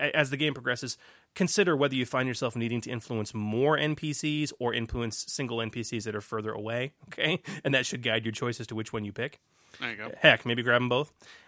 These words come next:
Speaker 1: And finally, grab the second control upgrade at fifteen X P for influence. At that point, you can spend your rolled force pips to add successes or advantage to every single influence check you make. Period.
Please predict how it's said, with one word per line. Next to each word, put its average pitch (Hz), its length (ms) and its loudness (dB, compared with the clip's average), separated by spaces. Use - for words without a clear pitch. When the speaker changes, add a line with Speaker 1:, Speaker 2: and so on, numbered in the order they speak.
Speaker 1:
And 131 200 4
finally, 135 520 4
grab 131 240 4
the 120 80 -4
second 156 520 2
control 120 480 -2
upgrade 104 580 -6
at 117 140 -4
fifteen - 680 -6
X 113 260 -4
P 104 260 -8
for 110 180 -10
influence. - 600 -10
At 117 100 -8
that 131 180 4
point, 139 320 -2
you 127 120 -6
can 123 120 -6
spend 139 320 -2
your 135 120 -2
rolled 120 320 -2
force 120 280 -4
pips 113 300 -6
to - 120 -10
add 110 180 -4
successes 123 680 -4
or 131 220 0
advantage 135 540 -2
to - 140 -8
every 123 500 0
single 123 880 0
influence 117 680 -2
check - 380 -6
you 110 160 -6
make. 104 400 -6
Period. 101 640 -6